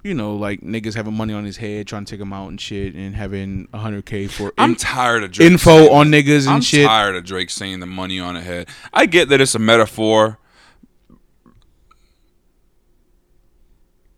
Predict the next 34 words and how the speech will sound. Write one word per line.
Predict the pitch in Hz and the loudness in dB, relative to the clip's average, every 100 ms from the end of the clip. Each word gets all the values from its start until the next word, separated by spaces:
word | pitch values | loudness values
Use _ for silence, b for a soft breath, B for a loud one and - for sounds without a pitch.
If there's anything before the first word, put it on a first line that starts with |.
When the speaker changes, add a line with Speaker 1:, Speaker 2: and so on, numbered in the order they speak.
| _ _ - | _ _ -14
Speaker 1:
I'm | 110 | -10
sorry. | - 101 98 - | -10 -10 -12 -16
No, | 104 98 | -14 -10
I'm, | 110 117 | -8 -8
I | 110 110 | -8 -10
see | - 107 101 | -10 -10 -12
the | 95 104 | -12 -14
fucking | 95 101 - 95 95 - _ - | -12 -14 -12 -14 -14 -16 _ -14
T | 107 | -12
V | 101 95 | -10 -12
in | - 95 | -12 -10
the | |
reflection | 95 - 104 - 85 85 | -10 -10 -14 -14 -20 -14
behind | 101 98 | -12 -6
Speaker 2:
Don't | 117 98 | -6 -6
Speaker 1:
you. | 90 | -10
Speaker 2:
do | |
that | 82 - | -10 -10
ever | 90 87 | -10 -10
again | 87 80 | -12 -12
in | |
your | 71 60 | -12 -14
life. | - | -12
I | - | -8
Speaker 1:
And | 117 | -6
Speaker 2:
hate | 87 | -6
when | 85 | -10
you | |
do | 71 73 | -14 -16
that. | 58 | -8
Speaker 1:
And | 120 117 | -2 0
it's | - | -2
chicken | - 139 104 | -4 -4 -4
strips, | 101 - 95 - - | -6 -6 -6 -8 -14